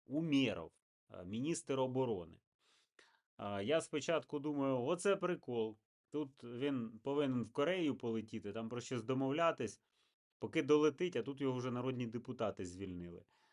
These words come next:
Коротше, відкриваю постанову і дивлюсь, що зареєстрував її Олексій Гончаренко.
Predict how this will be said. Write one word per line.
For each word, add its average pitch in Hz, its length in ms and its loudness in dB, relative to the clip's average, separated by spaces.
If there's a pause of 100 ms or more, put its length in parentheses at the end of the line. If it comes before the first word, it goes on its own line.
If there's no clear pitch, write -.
(460)
Коротше, 151 380 2
відкриваю 156 560 4
постанову 147 760 0
і 113 60 2
дивлюсь, 127 340 -4
що 127 400 -2 (400)
зареєстрував 139 680 -2
її 139 340 0 (380)
Олексій 123 360 -4
Гончаренко. 113 840 -2